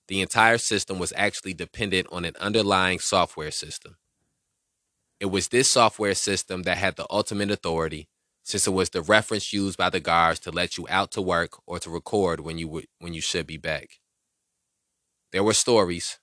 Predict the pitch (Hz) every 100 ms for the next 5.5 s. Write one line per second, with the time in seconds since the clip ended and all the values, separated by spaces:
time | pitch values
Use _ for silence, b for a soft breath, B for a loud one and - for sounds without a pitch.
0 | _ 90 87 90 76 - - - _ _
1 | _ _ _ _ _ - 110 107 113 107
2 | - 107 113 107 104 98 104 98 87 104
3 | 95 110 104 85 101 98 - 98 110 95
4 | 92 - 87 98 - 87 85 92 95 90
5 | 90 85 - 82